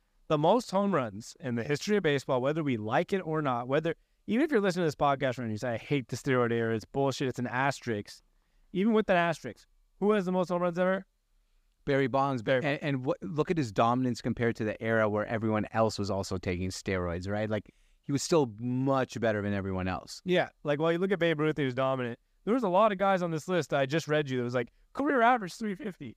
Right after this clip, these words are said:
Speaker 1: right? Like,
Speaker 2: Exactly.
Speaker 1: you said, "Holy shit," when I said Lou Gehrig, this average. And the next guy, "Oh, he batted three fifty-two." It's
Speaker 2: Yeah.
Speaker 1: like, nobody was doing what Barry Bonds did, even on steroids.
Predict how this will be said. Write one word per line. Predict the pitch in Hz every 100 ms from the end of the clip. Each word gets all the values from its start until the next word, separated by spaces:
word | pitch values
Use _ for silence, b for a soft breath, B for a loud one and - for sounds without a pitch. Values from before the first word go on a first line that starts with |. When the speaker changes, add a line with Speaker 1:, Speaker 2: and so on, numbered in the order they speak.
| -
Speaker 1:
right? | 139
Like, | 160 202 175
Speaker 2:
Exactly. | - - _
Speaker 1:
you | 185 202
said, | 202 147
"Holy | 185 180
shit," | 156 175
when | 147
I | 143
said | 131 143
Lou | 147
Gehrig, | 143 143 135 120
this | 139 143 -
average. | 143 131 110 104
And | 135
the | 147
next | 160 -
guy, | 156 139 120 - _ _ -
"Oh, | 196
he | 156 190
batted | 143 139 139 143 - _ _
three | - 170 175
fifty-two." | 220 254 190 147 139 110
It's |
Speaker 2:
Yeah. | 107
Speaker 1:
like, | 139 - _ _ -
nobody | 160 247 294
was | 254
doing | 156 196
what | 165
Barry | 147 143
Bonds | 143 135
did, | 131 127 -
even | 180 175
on | 151 127
steroids. | 104 87